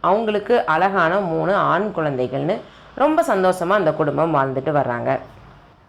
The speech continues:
பண்ணையார் தன் பிள்ளைகளை எந்தவித கட்டுப்பாடுமே இல்லாம வளர்த்துட்டு வராரு. அதாவது, "நீ இந்த படிப்பை தான் படிக்கணும், நீ இந்த ஊருக்குள்ள தான் இருக்கணும், நான் சொல்றதை தான் கேட்கணும்" அப்படின்னு எந்தவித கட்டுப்பாடுமே கிடையாது.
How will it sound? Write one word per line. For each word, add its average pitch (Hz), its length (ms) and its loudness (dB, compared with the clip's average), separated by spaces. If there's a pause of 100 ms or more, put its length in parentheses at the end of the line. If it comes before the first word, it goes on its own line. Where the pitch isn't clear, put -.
(100)
பண்ணையார் 262 500 2
தன் 196 240 0
பிள்ளைகளை 214 600 0
எந்தவித 269 520 0
கட்டுப்பாடுமே 233 680 0
இல்லாம 202 680 0
வளர்த்துட்டு 147 300 -4
வராரு. 143 400 0 (300)
அதாவது, 165 520 2
"நீ 190 120 0
இந்த 156 180 -2
படிப்பை 147 360 -2
தான் 170 240 0
படிக்கணும், 156 720 0 (420)
நீ 208 280 0
இந்த 202 220 2
ஊருக்குள்ள 208 540 0
தான் 196 160 4
இருக்கணும், 165 840 0
நான் 196 260 0
சொல்றதை 214 380 2
தான் 226 260 0
கேட்கணும்" 160 640 0 (120)
அப்படின்னு 214 340 -2
எந்தவித 254 560 0
கட்டுப்பாடுமே 185 640 0
கிடையாது. 139 600 -4